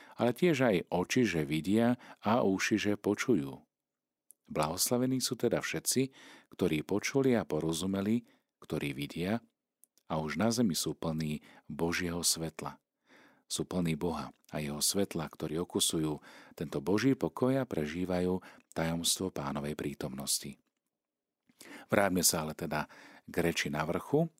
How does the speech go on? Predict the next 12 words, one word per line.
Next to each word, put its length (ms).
ktorú 320
nachádzame 640
v 80
Matúšovej 560
piatej 400
kapitole, 560
prvý 480
až 240
dvanásty 560
verš. 400
Ježiš 400
Kristus 640